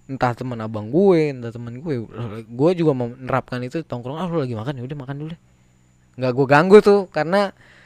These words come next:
ya akan mengurangi etikanya juga nggak, nggak, nggak, buat gua nggak,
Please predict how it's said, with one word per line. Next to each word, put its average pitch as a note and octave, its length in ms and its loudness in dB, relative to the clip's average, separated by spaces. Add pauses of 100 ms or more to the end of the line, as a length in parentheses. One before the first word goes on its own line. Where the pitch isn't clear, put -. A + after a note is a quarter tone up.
(960)
ya B2 280 2
akan C3+ 220 2
mengurangi C#3 1080 2 (400)
etikanya D3 520 2
juga C3+ 300 2
nggak, G#2+ 260 -2 (100)
nggak, A2 240 -10 (200)
nggak, A2+ 260 -12
buat A#2 240 -6
gua C3+ 200 0
nggak, A#2+ 220 -8